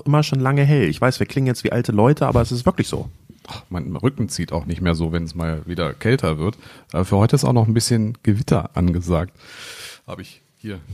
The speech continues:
Speaker 1: Gewitter?
Speaker 2: gelesen. Äh,
Speaker 1: Wo denn?
Speaker 2: Twitter. <laughs> Twitter mit Paul Ronsheimer und Armin Laschet. Das, das wär's doch mal.
Speaker 1: <laughs>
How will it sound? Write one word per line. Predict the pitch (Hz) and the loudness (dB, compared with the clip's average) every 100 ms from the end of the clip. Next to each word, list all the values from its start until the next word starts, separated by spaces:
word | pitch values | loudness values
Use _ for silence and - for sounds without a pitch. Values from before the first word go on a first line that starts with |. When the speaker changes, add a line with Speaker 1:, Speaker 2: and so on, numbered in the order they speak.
| - | 2
Speaker 1:
Gewitter? | 113 139 120 151 | 4 6 6 4
Speaker 2:
gelesen. | - - - | 0 -12 2
Äh, | |
Speaker 1:
Wo | 110 | 6
denn? | 101 131 180 | 6 6 0
Speaker 2:
Twitter. | - - 113 85 110 101 | -2 0 0 -2 -6 -6
<laughs> | 110 107 | -8 -10
Twitter | - 151 120 | -2 0 2
mit | 90 - | 0 0
Paul | 117 107 | 2 2
Ronsheimer | 110 123 107 101 95 | 0 0 0 0 0
und | 95 | -2
Armin | 98 98 | -2 -2
Laschet. | 92 107 - 71 - - - | -2 -4 -4 -10 -14 -20 -18
Das, | - - - - | -14 -14 -16 -16
das | 87 - | -14 -10
wär's | 73 76 | -8 -8
doch | - 71 | -8 -8
mal. | 71 69 | -6 -8
Speaker 1:
<laughs> | 71 | -4